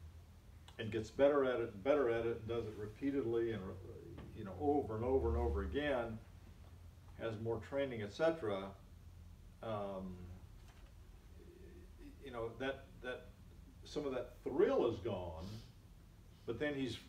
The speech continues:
because it requires less focus, say, to, you know, to, to do some of these tasks, then he kind of frees him up to do other things. Then he's saying, you know, there's a parallel within marriage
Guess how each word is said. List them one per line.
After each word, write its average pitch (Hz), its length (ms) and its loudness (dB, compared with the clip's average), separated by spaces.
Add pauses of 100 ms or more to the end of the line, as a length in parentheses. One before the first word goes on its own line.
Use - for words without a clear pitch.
(800)
because 127 340 0
it 139 120 -4
requires 120 540 -2
less 123 320 0
focus, 127 440 6 (140)
say, 117 260 0
to, 107 160 -10 (1400)
you 107 60 -10
know, 110 120 -4
to, 98 400 -6
to - 20 0
do 113 220 0
some 120 180 -4
of 107 80 -4
these 104 160 -6
tasks, 139 580 -2
then 117 120 -2
he 113 80 -2
kind 110 200 -6
of 95 120 -8
frees 117 240 -2
him 104 140 -4
up 101 160 -4 (100)
to 95 120 -2
do 117 100 4
other 139 160 0
things. - 200 -10 (1080)
Then 113 120 0
he's 113 160 0
saying, 123 380 4 (400)
you 120 80 -4
know, 117 60 0
there's 110 220 0
a 120 60 2
parallel 139 640 6
within 110 320 2
marriage 107 580 0